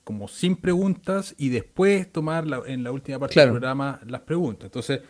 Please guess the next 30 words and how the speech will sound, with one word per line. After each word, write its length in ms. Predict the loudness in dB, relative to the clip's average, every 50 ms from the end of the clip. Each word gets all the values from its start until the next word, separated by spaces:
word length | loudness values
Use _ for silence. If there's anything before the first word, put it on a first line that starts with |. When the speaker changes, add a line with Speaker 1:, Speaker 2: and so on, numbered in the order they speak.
| -20 -20 -20 -20 -20 _ _
Speaker 1:
son 180 | -2 0 0 2
cosas 300 | 4 2 2 2 -2 0
que 80 | 0
hemos 180 | 0 0 0 0
ido 160 | 0 0 -2
probando. 560 | -2 -4 -4 -4 -2 0 0 0 0 -2 -4 -8 -12 _ -10 _
Speaker 2:
No, 160 | 4 8 8
y, 40 | 8
y 120 | 8 8 6
hay 60 | 4 6 8
Speaker 1:
Pero 120 | 10 10 10
Speaker 2:
veces 200 | 10 6 6 6
personas 520 | 6 6 8 8 8 8 8 6 6 4 2 -4 -2
que 300 | 2 4 6 8 8 6
simplemente 480 | 6 4 2 2 6 6 6 6 6 6
no 80 | 6 6
quieren 180 | 6 6 6
escuchar 280 | 6 4 4 4 6 6
las 100 | 6 4
preguntas. 420 | 4 4 4 4 2 2 0 -2 -4 -8
Entonces 380 | -16 -8 -8 -6 -2 -2 0
terminan 340 | 0 2 2 2 2 2 2
el 80 | 2 2
video 500 | 4 4 6 6 6 6 6 4 4 2
en 200 | 2 2 4 4
la 260 | 4 4 6 4 2
sesión 400 | 0 -2 -4 0 2 2 2 4
de, 460 | 4 4 6 6 6 4 4 0 -2 -6 -10 -20 _ _ -20 -20 -20 _ _ _ _
de 120 | 4 6 6
contenido 600 | 6 6 6 6 6 8 8 8 8 6 4 0